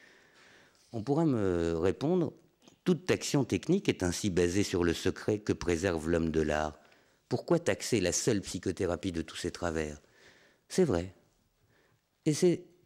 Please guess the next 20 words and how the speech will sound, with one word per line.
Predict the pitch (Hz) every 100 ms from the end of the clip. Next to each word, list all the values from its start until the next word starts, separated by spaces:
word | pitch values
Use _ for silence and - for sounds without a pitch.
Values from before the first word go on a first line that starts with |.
| _
av-, | 160 160 147 -
et | 139 -
c'est | - 147
su-, | 135 - - -
avant | 147 180
toute | 170 143
chose | - 170 160 135 - - -
les | 123 120
interventions | 160 160 135 131 - 139
médicales, | 120 104 98 90 87 85
d'où | 113
la | 117
psychothérapie | - - 110 110 101 104 127
tire | - 131 98
pour | 104 95
une | 92
part | 90 104 -
ses | 95
modèles | 92 90 101 82
d'intervention. | 82 82 78 78 76 -